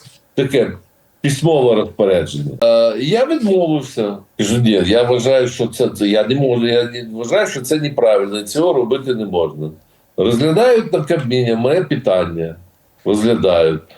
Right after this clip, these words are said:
Прем'єр ставить питання про відставку. Стає віце-прем'єр і каже: «Ні, я вважаю, що от міністр правий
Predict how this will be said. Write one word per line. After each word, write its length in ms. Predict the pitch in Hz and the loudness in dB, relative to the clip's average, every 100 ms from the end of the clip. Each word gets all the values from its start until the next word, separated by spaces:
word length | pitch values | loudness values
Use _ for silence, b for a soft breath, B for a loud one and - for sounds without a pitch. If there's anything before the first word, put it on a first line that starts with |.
| B B | B B
Прем'єр 380 | - 127 190 214 | -4 0 2 0
ставить 420 | 151 180 185 180 | 0 0 2 0
питання 400 | 151 139 165 170 151 | -4 0 0 0 -2
про 160 | 131 131 | -4 -4
відставку. 760 | 123 - - 80 - - - - _ _ | -8 -4 -2 -2 -6 -14 -14 -16 _ _
Стає 380 | - - 151 202 | -14 -4 0 2
віце-прем'єр 840 | 151 151 139 127 135 151 214 220 - _ - _ - - - - | 2 0 0 0 0 2 2 0 -4 _ -20 _ -20 -20 -20 -6
і 100 | 120 | -2
каже: 340 | 139 156 147 180 | 0 2 2 2
«Ні, 340 | 156 143 135 | 2 2 2
я 180 | 147 170 | 2 2
вважаю, 560 | 156 127 135 135 123 | 2 0 0 2 0
що 300 | 113 - 110 104 | -6 -6 -4 -4
от 100 | 98 - | -8 -4
міністр 520 | 110 127 123 - - | 0 2 2 0 -4
правий 460 | 110 123 165 202 | 0 2 2 0